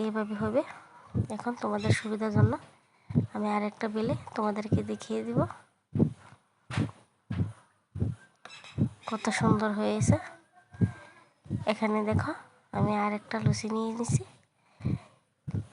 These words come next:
ভালো করে এটাকে বেলে নিব। বেলে তোমাদেরকে দেখিয়ে দিব কতটা সুন্দর হয়েছে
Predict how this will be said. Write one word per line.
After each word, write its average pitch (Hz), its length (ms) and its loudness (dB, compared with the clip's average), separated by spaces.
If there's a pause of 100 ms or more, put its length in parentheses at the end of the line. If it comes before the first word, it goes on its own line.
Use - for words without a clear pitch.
(140)
ভালো 202 240 2
করে 240 160 4 (500)
এটাকে 214 260 -2 (100)
বেলে 214 240 0
নিব। 247 120 -4 (300)
বেলে 208 160 -2 (100)
তোমাদেরকে 214 440 2 (100)
দেখিয়ে 214 340 2
দিব 233 120 0 (960)
কতটা 214 380 4 (440)
সুন্দর 208 420 0
হয়েছে 214 320 0